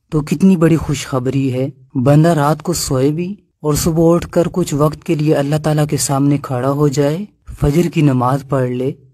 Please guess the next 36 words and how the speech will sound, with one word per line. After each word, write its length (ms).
तो 100
इस 160
पे 120
अल्लाह 200
ताला 220
कितना 320
सवाब 380
देता 320
है, 340
पूरी 300
रात 300
नमाज 360
पढ़ने 360
का 120
सवाब। 520
और 120
फजर 320
की 120
नमाज 340
का 140
चौथा 400
बड़ा 220
फ़ायदा 380
ये 260
है, 360
आप 160
सल्लल्लाहु 720
अलैहि 140
वसल्लम 360
ने 140
फरमाया, 600
"फजर 380
की 140
दो 200
सुन्नत 480
रकअतें 580